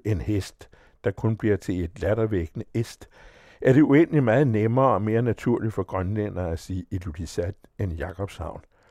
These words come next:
De bør forære Søren Espersen et brevkursus i grønlandsk, så han kan lære at sige Ilulissat, til det falder lige så ubesværet for ham som sætningen Ekquisisi magit, kunguruyagit,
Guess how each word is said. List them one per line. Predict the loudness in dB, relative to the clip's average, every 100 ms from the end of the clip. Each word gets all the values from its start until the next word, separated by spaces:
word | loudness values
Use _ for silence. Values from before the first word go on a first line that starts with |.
| _ _ _ _ -4
De | 2
bør | 6 6
forære | 6 2 2 2
Søren | 2 2 2
Espersen | 0 0 0 0
et | -2 -2
brevkursus | 0 0 2 2 2 2 -2 -6 -6
i |
grønlandsk, | -4 -2 -2 0 -4 -6 -18
så | -4 -2
han | 0
kan | 0 0
lære | 2 0
at | -2
sige | -4 -4 -4 -4
Ilulissat, | -6 -6 -8 -4 -4 -4 -8 -20 -20 -2
til | 2
det | 4
falder | 4 4 4
lige | 2 0
så | 0
ubesværet | -2 0 0 2 2 4 2
for | 0
ham | 0 -2
som | -2 -4
sætningen | 0 0 0 -6 -4 -4 -4 -10 -20 -20 -6
Ekquisisi | 0 0 -2 -2 -2 0 -2 0 -2
magit, | 0 -2 0 -2 -2 -8 -20 _ -2
kunguruyagit, | 2 4 4 0 2 0 0 -2 -2 -2 -4 -4